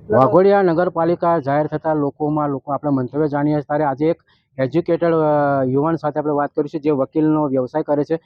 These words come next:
શું કહેશો, વાઘોડિયા નગરપાલિકા જાહેર થઈ આપણને કેવું લાગી રહ્યું છે?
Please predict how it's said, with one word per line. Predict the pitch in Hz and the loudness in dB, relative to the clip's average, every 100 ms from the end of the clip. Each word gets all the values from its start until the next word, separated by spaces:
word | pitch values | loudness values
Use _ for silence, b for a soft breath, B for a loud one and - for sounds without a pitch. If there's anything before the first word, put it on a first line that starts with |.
| _ _ _ | _ _ _
શું | 220 | -2
કહેશો, | 220 170 185 | 0 0 2
વાઘોડિયા | 170 139 156 160 | 2 2 2 2
નગરપાલિકા | 147 160 151 147 147 151 | 0 0 0 0 0 0
જાહેર | 135 143 | 0 -2
થઈ | 139 151 | 0 -2
આપણને | 156 135 - 151 151 | 0 -4 -2 -2 -2
કેવું | - 139 | 0 -2
લાગી | 123 107 | -2 -6
રહ્યું | 107 | -14
છે? | 101 113 | -20 _